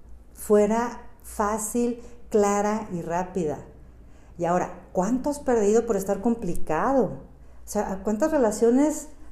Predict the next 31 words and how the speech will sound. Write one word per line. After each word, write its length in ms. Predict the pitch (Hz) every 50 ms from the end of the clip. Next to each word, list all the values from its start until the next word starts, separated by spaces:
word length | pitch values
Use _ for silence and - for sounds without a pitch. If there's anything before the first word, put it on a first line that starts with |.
| - - - -
has 180 | 214 233 226
echado 240 | 277 269 - 277 285
a 80 | 285 285
perder 320 | 285 247 226 233 233 233
por 160 | - 254 240
complicarte 540 | - 240 220 - 214 196 214 202 196 - 233
la 60 | -
existencia? 760 | 160 - - 190 180 - - 185 185 185 180 180 170 135 - - - - - - -
Por 180 | - 170 165 170
quererle 360 | - 180 185 180 185 214 247
endosar 380 | 254 247 226 185 - - 208 208
al 200 | 220 226 220 208
otro 500 | 208 208 202 208 - 220 220 240 240 233
las 140 | 214 196 175
responsabilidades 840 | 175 - - 185 180 180 185 180 180 180 185 190 196 220 226 -
que 100 | - 202
no 200 | 196 202 196 196
tenían, 640 | 202 214 208 202 202 196 196 202 202 214 254 254 254 - - - - - -
a 40 | 180
lo 120 | 175 180
mejor 320 | 185 196 190 190 202 208 202
de 80 | 240 233
ti 320 | 240 233 - 214 226 254
o 60 | 262
de 100 | 233 208
tu 140 | 196 208 -
familia 640 | - - 165 160 170 185 202 214 208 208 220 240 247
o 40 | 233
de 120 | 202 185
tu 140 | 185 185 165
trabajo, 840 | - 165 165 160 160 160 170 185 180 - 208 226 285 - - -